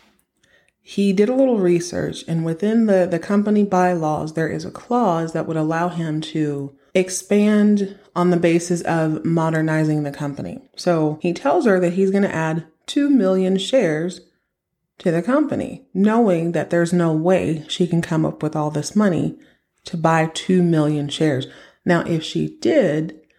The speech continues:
she'd have to put up a lot of collateral, i e Falcon Crest. So Philip asks about the F R C permission, and Richard's like, "Dude, say less."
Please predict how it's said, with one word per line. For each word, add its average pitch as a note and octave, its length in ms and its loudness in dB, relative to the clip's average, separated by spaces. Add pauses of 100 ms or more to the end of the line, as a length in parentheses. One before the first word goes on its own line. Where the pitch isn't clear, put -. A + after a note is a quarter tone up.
(240)
she'd G3+ 220 0
have F3+ 220 2
to F3 80 -2
put E3+ 200 0
up D#3 160 -2
a D#3+ 40 -2
lot E3 580 2
of E3 100 -2
collateral, C#3+ 720 -2
i D3 300 -4
e D#3 420 -2
Falcon F#3+ 400 -2
Crest. - 420 -16
So A#3+ 180 2
Philip D#4+ 380 2
asks F#3 460 2
about D#3+ 380 2
the D#3+ 260 0
F F3 240 0
R E3 180 2
C E3 300 0
permission, D3 680 0
and D#3+ 240 0
Richard's D#3 400 0
like, D#3 240 -6 (320)
"Dude, G#3+ 300 2
say - 180 -4
less." B3 540 -2